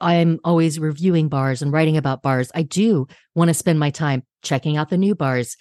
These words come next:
you know, and, and I don't always have the luxury of returning to some of my favorite places over and over. Now, there's certain places that I've returned to many, many times. Um, but, you know, I mean, there's seventy-five bars in this book. I'm definitely not a local at all of them. And, uh, you know, it's just, <laughs> it's not possible to be.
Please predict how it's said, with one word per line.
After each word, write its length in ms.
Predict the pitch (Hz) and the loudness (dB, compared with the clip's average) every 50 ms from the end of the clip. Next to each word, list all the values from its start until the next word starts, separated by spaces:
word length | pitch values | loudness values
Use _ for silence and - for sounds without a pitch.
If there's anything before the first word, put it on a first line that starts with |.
| _ - - _ - | _ -20 -20 _ -2
you 80 | - 165 | 0 2
know, 200 | 156 151 151 - | 4 4 2 2
and, 240 | - 170 165 165 - - | 0 0 -2 -2 -4 -2
and 120 | - 185 180 | 0 2 2
I 60 | 170 | 2
don't 180 | - 180 180 | 2 2 2
always 200 | 180 180 - - | 2 2 0 0
have 120 | 180 180 165 | 0 -2 0
the 60 | 165 | 0
luxury 340 | 156 156 170 170 - 156 139 | 0 0 0 0 0 0 0
of 80 | 135 | 0
returning 400 | 147 135 - - - 156 160 156 | -2 -4 -4 -2 0 0 0 0
to 80 | 139 - | -2 -4
some 220 | - - 156 147 | -4 -2 0 0
of 60 | 147 139 | 2 0
my 120 | 135 127 | 0 -2
favorite 360 | - - 151 139 139 131 - | 0 0 0 0 0 -4 -6
places 380 | - - 151 143 - 135 123 - - | -2 -2 -2 0 0 -2 -4 -2 -2
over 200 | 139 139 131 127 | -2 0 0 2
and 100 | 127 147 | 2 2
over. 220 | 147 127 123 113 | 2 0 0 -2
Now, 140 | 123 139 135 | 0 0 0
there's 180 | 139 139 - | 0 0 0
certain 200 | - 190 156 143 | 0 0 0 0
places 320 | - 151 139 131 - 135 123 | 0 0 0 0 -2 -2 -2
that 80 | 135 | 0
I've 220 | 120 120 127 131 139 | 0 0 0 -2 -4
returned 340 | 120 - - 139 127 127 - | -8 -4 -2 0 0 0 0
to 180 | - 135 127 | 0 0 0
many, 200 | 123 135 139 135 | 2 2 2 2
many 220 | 127 131 120 120 117 | 2 0 0 -2 -2
times. 460 | - 143 143 139 127 120 123 - - _ - - - - - _ _ - | -2 -2 -2 0 0 -2 -4 -6 -10 _ -20 -20 -20 -20 -20 _ _ -4
Um, 400 | 165 160 151 143 139 135 135 - _ _ | 0 0 2 2 2 0 -2 -4 _ _
but, 220 | - 208 202 - 87 - _ - | 0 0 0 0 -4 -12 _ -4
you 160 | 196 226 208 | -2 0 2
know, 220 | 151 135 139 139 - | 2 0 -2 -2 -2
I 60 | 175 | -2
mean, 80 | 180 170 | -2 0
there's 180 | 175 170 - | 0 -2 -2
seventy-five 580 | - 190 175 160 165 170 147 - 160 151 143 - | 0 0 0 2 2 0 0 0 0 0 0 0
bars 260 | 147 147 151 147 143 | 0 0 2 2 0
in 80 | 147 135 | 0 0
this 160 | 131 120 - | 0 -2 -2
book. 300 | - 180 170 131 - - _ - _ _ _ _ _ - | -2 0 0 0 -2 -8 _ -20 _ _ _ _ _ -10
I'm 80 | 123 120 | -8 -4
definitely 340 | - - 143 147 147 156 147 | -2 0 0 0 0 -2 0
not 140 | 147 139 139 | 0 0 0
a 40 | 139 | 0
local 360 | 135 143 143 139 - 147 135 | 0 0 0 0 0 0 0
at 60 | 127 | 0
all 180 | 131 139 147 135 | 2 2 2 0
of 100 | 123 120 | 0 -2
them. 260 | 127 117 117 135 156 _ _ _ - _ _ - - | -2 -2 -2 -2 -4 _ _ _ -20 _ _ -4 -2
And, 300 | 151 156 151 151 147 160 | 0 2 2 0 0 0
uh, 160 | 147 147 - - | 0 0 0 0
you 100 | 165 170 | 0 0
know, 80 | 151 | 0
it's 120 | 151 - - | -2 -2 -6
just, 160 | 180 - - | -4 -2 -2
<laughs> 0 | |
it's 180 | 156 - - | -2 -2 -2
not 160 | - 120 - - | -8 -10 -8 -4
possible 520 | - 175 156 165 - - 151 - - 202 | -2 0 0 0 0 0 -2 0 -2 -2
to 160 | - - 160 135 | -2 -2 -4 -4
be. 360 | - 165 160 151 139 135 | 0 0 0 0 0 -2